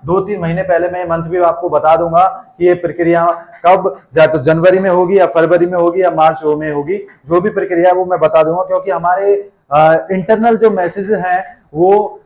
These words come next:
अ, मतलब board proceeding वगैरह develop करते हैं, मतलब board proceeding वगैरह बनाते रहते हैं, दो तीन महीने पहले ही board proceeding बनने लगती है, ठीक है दोस्तों। उससे क्या होता है,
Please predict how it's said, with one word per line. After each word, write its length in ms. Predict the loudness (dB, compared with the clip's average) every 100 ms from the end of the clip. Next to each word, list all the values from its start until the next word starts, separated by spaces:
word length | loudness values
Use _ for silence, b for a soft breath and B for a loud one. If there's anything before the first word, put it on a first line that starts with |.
| -4
अ, 260 | 0 2 0
मतलब 300 | 0 -2 2
board 220 | 2 2
proceeding 400 | 0 -2 0 0
वगैरह 320 | 2 2 2
develop 380 | 0 0 0 0
करते 260 | -4 -2 -2
हैं, 100 | -2
मतलब 240 | -2 -4
board 200 | -2 -4
proceeding 340 | -4 -8 -6 -4
वगैरह 260 | -2 -2
बनाते 320 | 0 0 0
रहते 180 | -2 -4
हैं, 80 | -4
दो 100 | -6
तीन 160 | -6 -8
महीने 180 | -10
पहले 240 | -4 -2 0
ही 60 |
board 220 | -2 -4 -4
proceeding 420 | -10 -10 -8 -6
बनने 220 | -8 -4
लगती 340 | -4 -6 -10
है, 80 | -14
ठीक 340 | -14 _ -4 0
है 60 |
दोस्तों। 580 | 0 -2 -4 -6 _ _ -6
उससे 240 | 0 2
क्या 180 | 6 6
होता 160 | 6
है, 180 | 6 6